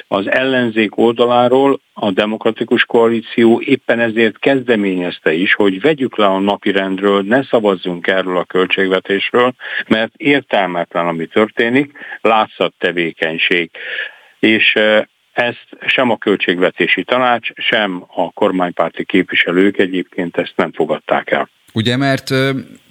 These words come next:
Speaker 2: mondjuk, ha olyan volumenű átalakítások vannak, amelyek például akár nem a kiadási oldalon, de hát a bevételi oldalon ilyen átalakutá-, átalakulást eredményeznek, mint mondjuk a kataszabályok módosítása.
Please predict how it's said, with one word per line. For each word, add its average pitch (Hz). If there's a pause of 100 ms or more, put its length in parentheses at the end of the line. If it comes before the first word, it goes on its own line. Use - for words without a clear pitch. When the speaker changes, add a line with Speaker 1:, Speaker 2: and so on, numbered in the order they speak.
(180)
Speaker 2:
mondjuk, 120
ha 107
olyan 165
volumenű 104
átalakítások 90
vannak, 98
amelyek 90
például 98 (360)
akár 107
nem 143
a 151
kiadási 92
oldalon, 87
de 92
hát 101
a 104
bevételi 98
oldalon 85
ilyen 85
átalakutá-, 82
átalakulást 92
eredményeznek, 92
mint 92
mondjuk 92
a -
kataszabályok 82
módosítása. 85